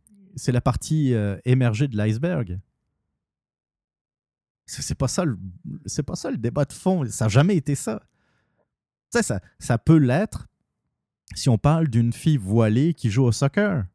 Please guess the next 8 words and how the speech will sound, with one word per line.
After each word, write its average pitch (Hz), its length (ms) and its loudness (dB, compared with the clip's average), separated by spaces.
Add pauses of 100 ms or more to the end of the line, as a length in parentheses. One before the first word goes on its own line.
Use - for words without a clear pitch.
(220)
Je - 100 -20
comprendrais, 131 560 0
mais 101 220 -4 (920)
là, 214 160 -4
on 185 80 -2
parle 175 220 -4
d'autre 185 180 -2
chose. 202 400 -4